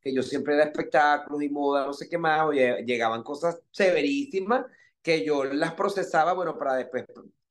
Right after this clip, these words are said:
transmitírselas al Bani, porque después de, de, de veinticuatro horas...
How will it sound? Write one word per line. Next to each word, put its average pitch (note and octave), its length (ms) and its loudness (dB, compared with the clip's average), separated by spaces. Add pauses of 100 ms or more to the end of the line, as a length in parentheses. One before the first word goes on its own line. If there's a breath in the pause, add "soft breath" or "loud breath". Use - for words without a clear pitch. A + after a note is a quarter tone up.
(100)
transmitírselas D3 640 -2
al D3 80 0
Bani, D3 240 2
porque A#2+ 260 -6
después C#3 340 2
de, G3+ 320 2 (200 loud breath)
de, C#3 360 4
de C#3+ 220 4
veinticuatro D3 640 2
horas... E3+ 560 2